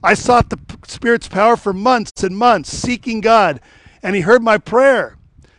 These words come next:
Jesus said, "You shall receive power, dunamis, miracle-working power, when the Holy Spirit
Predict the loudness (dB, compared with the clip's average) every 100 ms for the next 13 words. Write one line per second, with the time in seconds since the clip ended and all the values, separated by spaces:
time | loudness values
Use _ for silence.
0 | -10 -8 -8 -4 -4 -2 -6 -2 -4 -4
1 | -6 -6 -6 -2 2 4 4 0 -4 _
2 | _ _ _ -2 0 0 0 -4 -6 -10
3 | 0 4 4 2 -4 -4 -4 -8 -2 0
4 | 2 0 -4 0 0 0 -6 -6 0 0
5 | 0